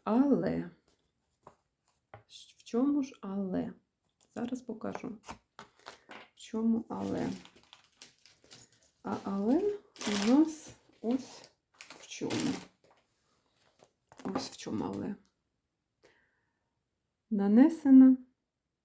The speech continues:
нанесений малюнок на канві. Доволі великий, хочу вам сказати.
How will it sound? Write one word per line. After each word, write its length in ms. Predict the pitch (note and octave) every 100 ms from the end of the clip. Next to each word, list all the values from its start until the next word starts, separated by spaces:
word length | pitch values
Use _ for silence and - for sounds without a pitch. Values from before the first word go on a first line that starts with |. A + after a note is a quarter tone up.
| _ _ _
нанесений 640 | G#3 G3+ B3 C4 A#3+ A3 G#3
малюнок 600 | F#3 F#3 A#3 A3+ G#3+ -
на 120 | F#3
канві. 520 | - F#3 F3 D#3+ F#3 - - _ - - - - _ - - - - _ _ _ - - _ - _ _ _ _ _ _ _ _ _ -
Доволі 400 | G3 A3+ D4 C#4+
великий, 800 | G#3 F#3 G3 F#3+ - A#3 B3+ - _ _ _ _ _ _ _ -
хочу 280 | A3+ A3 G#3+
вам 140 | G#3+
сказати. 680 | G#3+ A3 G#3+ G#3 G#3 -